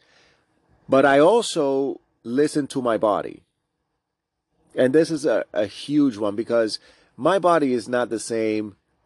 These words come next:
as anyone else's body on this planet. And your body is not the same as anyone else's body on this planet either.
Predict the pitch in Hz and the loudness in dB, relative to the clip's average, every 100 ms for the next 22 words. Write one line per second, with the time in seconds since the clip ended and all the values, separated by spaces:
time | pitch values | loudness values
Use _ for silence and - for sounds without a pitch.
0 | _ - 110 113 120 113 110 107 101 101 | _ -4 0 0 0 0 0 0 -2 -8
1 | 85 98 95 92 90 95 _ _ _ _ | -2 0 0 -2 -6 -10 _ _ _ _
2 | _ _ 123 110 104 - 98 76 57 - | _ _ -2 0 -2 -4 -8 -8 -10 -16
3 | _ _ _ _ _ 110 113 110 160 156 | _ _ _ _ _ -2 -2 2 2 4
4 | 131 113 110 110 113 - 98 95 104 104 | 4 4 2 -2 -6 -10 -12 -6 -6 -6
5 | - 107 110 104 127 131 131 151 185 135 | -6 -6 -6 -6 -6 -4 -2 -2 -2 -6
6 | 107 101 90 87 87 82 _ _ 107 110 | -2 2 2 0 -6 -10 _ _ -4 -2
7 | 101 - - 87 82 87 - _ _ _ | -4 -6 -8 -6 -6 -8 -10 _ _ _
8 | _ _ 120 151 156 107 60 | _ _ -2 0 0 -2 -10